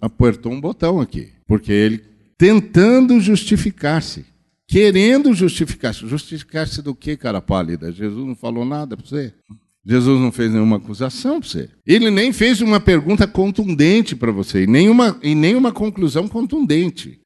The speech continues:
Ele não fez a pergunta, "Você faz isso?" Não. Deixou o sujeito absolutamente à vontade. "Ok, tá bom, você respondeu bem." Faça isso e você viverá. Ah,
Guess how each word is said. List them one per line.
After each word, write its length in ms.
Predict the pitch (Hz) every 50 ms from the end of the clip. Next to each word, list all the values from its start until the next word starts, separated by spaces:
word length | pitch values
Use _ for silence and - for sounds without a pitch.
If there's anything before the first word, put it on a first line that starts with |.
| _ _ _ -
Ele 180 | - 135 175 214
não 120 | 226 208
fez 260 | - 190 185 175 139
a 40 | 160
pergunta, 500 | - - 139 127 123 147 147 131 - 107
"Você 280 | 92 113 131 - 190 165
faz 280 | - 139 127 123 -
isso?" 340 | 175 165 131 - - - - - _ _ _ _ -
Não. 440 | 87 98 92 87 90 98 120 147 _ _ -
Deixou 440 | 95 95 - - 104 107 117 110 _
o 60 | _
sujeito 580 | - - 120 120 104 - 110 110 139 - - 202
absolutamente 960 | 214 240 - - - 139 120 113 127 - 131 113 101 110 127 143 - - 202
à 100 | 190 185
vontade. 600 | 190 233 269 - - 135 131 156 151 92 80 - _ _ _
"Ok, 840 | - 240 - - 117 117 135 175 285 294 - - - - _ _ _ _
tá 80 | - 208
bom, 280 | 226 131 135 170 254
você 160 | - - 127
respondeu 440 | 110 131 127 - 139 131 131 151 185
bem." 500 | 175 160 151 175 202 165 98 - _ _ _ _ _ _ _ _ _ _ _
Faça 380 | - 180 190 208 - - 269
isso 380 | 277 240 233 208 - - - - _ - -
e 60 | 131
você 300 | 110 104 95 90 - 95
viverá. 520 | 92 95 101 107 135 170 170 151 143 139 139 - _ _ _ _ _ _ _ _ - _ _ _ _ _ _ _ -
Ah, 360 | 151 151 127 101 76 - -